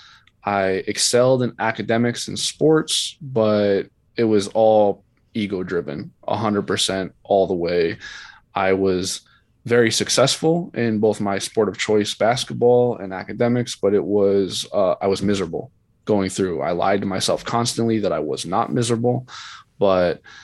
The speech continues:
you, I just said, "Oh, the next achievement, the next success, the next twenty-five point game, the next, you know, uh, um,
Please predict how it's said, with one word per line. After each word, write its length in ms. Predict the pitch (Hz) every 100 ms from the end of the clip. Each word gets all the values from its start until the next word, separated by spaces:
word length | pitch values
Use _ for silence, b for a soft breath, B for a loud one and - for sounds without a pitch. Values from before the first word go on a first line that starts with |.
| B B _ _
you, 500 | - 113 110 98 - -
I 120 | 98
just 160 | 98 -
said, 140 | 95
"Oh, 180 | 104 104
the 100 | 98
next 260 | 104 -
achievement, 520 | 90 - 113 104 98 92
the 60 |
next 220 | 101 98
success, 400 | - - 104 110
the 80 | -
next 240 | 98 95 -
twenty-five 540 | 110 104 98 98 95
point 280 | 107 98 85
game, 400 | 104 104 101 95
the 60 |
next, 420 | 95 95 - - -
you 140 | 101
know, 1080 | 101 95 92 92 - 98 92 90 85 87 120 B B B _ -
uh, 20 |
um, 760 | 101 87 80 76 78 73 82